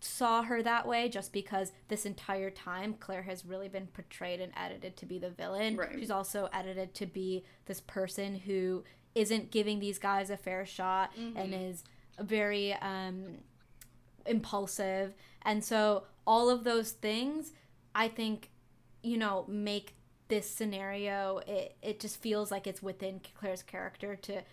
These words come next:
Speaker 1: immediately dismiss someone without giving them a fair shot because she's so entranced with Dale. And that's just the way, I mean, and par-, partly that's true,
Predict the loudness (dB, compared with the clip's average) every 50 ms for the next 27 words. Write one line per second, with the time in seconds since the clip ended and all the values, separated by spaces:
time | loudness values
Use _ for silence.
0 | -8 -4 -4 -2 -2 -2 -2 -2 -2 -4 -4 -6 -6 -6 -6 -6 -6 -6 -4 -4
1 | -4 -4 -4 -2 0 0 0 2 2 2 2 2 2 0 0 -2 -2 -2 -2 -2
2 | -4 -4 -8 -8 -8 -8 -8 -8 -8 -8 -8 -10 -8 -8 -8 -8 -8 -6 -2 2
3 | 2 2 2 0 -4 -4 -4 -8 -6 -6 -8 -8 -8 -8 -8 -6 -4 -2 -2 -2
4 | -4 -4 -8 -20 -20 -20 -20 -10 -4 -2 -2 -2 -2 -4 -6 -6 -6 -6 -8 -8
5 | -8 -10 -8 -8 -6 -6 -2 0 2 2 2 2 0 -2 -8 -2 0 2 2 4
6 | 8 8 8 8 8 2 -4 -2 0 2 4 4 4 2 2 2 0 0 0 -2
7 | -2 -4 -4 -6 -6 -10 -14 -6 0 2 2 2 2 2 2 4 4 4 4 4
8 | 4 2 0 -4 -8 -4 -2 0 2 2 0